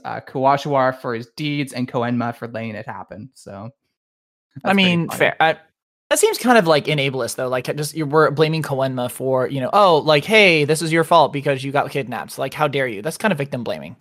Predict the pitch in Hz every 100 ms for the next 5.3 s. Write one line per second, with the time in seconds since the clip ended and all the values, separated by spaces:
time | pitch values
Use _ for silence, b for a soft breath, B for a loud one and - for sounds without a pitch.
0 | _ 175 170 151 135 117 69 50 - _
1 | _ _ _ _ _ 165 180 196 190 185
2 | 170 165 160 147 - 120 113 113 113 127
3 | 123 120 120 120 120 120 123 131 127 135
4 | 117 110 113 113 113 - 107 107 117 -
5 | 101 101